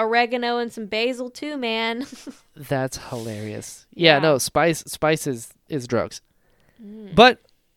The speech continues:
Speaker 2: knowing that, I was like, "Who cares?" Like,
Speaker 1: Yeah.
Speaker 2: what? Like, why are we being so judgmental about this? <laughs> Like,
Speaker 1: Well,
Speaker 2: you know, "Oh, he was a
Speaker 1: clearly
Speaker 2: drug
Speaker 1: it,
Speaker 2: runner."
Speaker 1: it
Speaker 2: All right.
Speaker 1: Yeah, I don't,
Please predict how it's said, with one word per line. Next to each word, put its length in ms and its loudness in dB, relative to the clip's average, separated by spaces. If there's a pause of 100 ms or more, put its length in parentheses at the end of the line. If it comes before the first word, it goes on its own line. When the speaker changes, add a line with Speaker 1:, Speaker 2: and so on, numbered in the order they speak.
Speaker 2:
knowing 380 6
that, 180 4
I 40 6
was 100 8
like, 160 2 (120)
"Who 80 0
cares?" 380 0 (540)
Like, 200 -2
Speaker 1:
Yeah. 280 -2
Speaker 2:
what? 240 0 (140)
Like, 180 2
why 180 8
are 80 4
we 80 0
being 180 0
so 160 2
judgmental 380 -2
about 200 -2
this? 280 -8
<laughs> 60 0 (520)
Like, 360 4 (400)
Speaker 1:
Well, 300 2
Speaker 2:
you 40 0
know, 160 4
"Oh, 300 6
he 100 0
was 140 0
a 40 0
Speaker 1:
clearly 40 -2
Speaker 2:
drug 160 6
Speaker 1:
it, 40 -2
Speaker 2:
runner." 280 -2
Speaker 1:
it 100 -10
Speaker 2:
All 140 2
right. 280 0 (300)
Speaker 1:
Yeah, 240 -2
I 80 0
don't, 160 -6